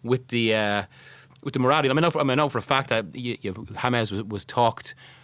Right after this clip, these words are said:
uh, at, you know, at very high levels about potentially going to United, given Ed Woodward loves a star, and, and James, for, for all what's happened to his career in the last few years,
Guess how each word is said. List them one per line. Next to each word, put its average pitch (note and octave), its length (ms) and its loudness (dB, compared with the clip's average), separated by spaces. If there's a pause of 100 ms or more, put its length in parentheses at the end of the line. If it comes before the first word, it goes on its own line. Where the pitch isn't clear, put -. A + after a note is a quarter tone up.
(340)
uh, - 40 -6
at, G2 440 -2
you B2 100 -4
know, E2+ 120 -4
at F2 100 -8
very A2+ 160 0
high A2 140 0
levels G#2+ 300 0
about G2+ 280 -4 (280)
potentially A2 360 -2
going G#2+ 180 0
to - 100 -6
United, G#2 340 0
given G#2+ 220 -2
Ed G#2 180 -2
Woodward G#2 300 -2
loves G2 140 -2
a G2 60 -4
star, A2 320 2
and, F#2+ 180 -6
and A2 120 -6
James, G#2 340 0
for, - 160 -16
for - 160 -2
all A2+ 180 4
what's A2+ 120 -8
happened A2 160 -4
to - 40 -6
his G2 60 -4
career A2+ 180 0
in G#2+ 40 0
the G2+ 60 0
last G2 160 0
few G2 60 -2
years, F#2+ 160 -4